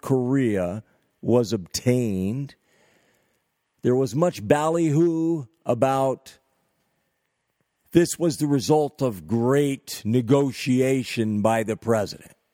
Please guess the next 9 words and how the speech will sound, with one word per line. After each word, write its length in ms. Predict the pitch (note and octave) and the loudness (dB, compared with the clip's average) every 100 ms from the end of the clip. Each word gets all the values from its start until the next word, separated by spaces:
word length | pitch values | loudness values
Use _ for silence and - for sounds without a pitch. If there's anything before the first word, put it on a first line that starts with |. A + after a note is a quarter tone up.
| _ _ _ _ _ _ _ _ _ _ _ _ _ _ _ _ | _ _ _ _ _ _ _ _ _ _ _ _ _ _ _ _
Yeah. 400 | - F3+ F3 E3 C#3 _ _ _ - - _ _ _ _ _ _ _ _ _ _ _ _ | -4 0 0 -2 -6 _ _ _ -20 -20 _ _ _ _ _ _ _ _ _ _ _ _
Personally, 880 | - G3 G#3 D3 D3 D3+ E3 F#3 D3 A#2 _ _ _ _ _ _ _ - | 2 2 2 -4 -4 -2 -2 -2 -4 -10 _ _ _ _ _ _ _ -8
my 240 | F2+ A#2+ | -2 0
immediate 640 | E3 D#3+ E3+ A3 A3 C#3 - | 0 2 0 2 0 0 -2
thought 400 | - G#2 G2+ - | -2 -2 -2 -2
was, 680 | G#2+ G#2 G#2+ B2 D3 - - _ _ _ _ _ | -2 0 0 -2 -4 -10 -14 _ _ _ _ _
North 400 | B2 E3 G3 - | 0 0 0 -4
Korea 400 | - E3+ E3+ F#3 | -4 -2 0 0
is 280 | - B2 A2+ | 0 -2 -4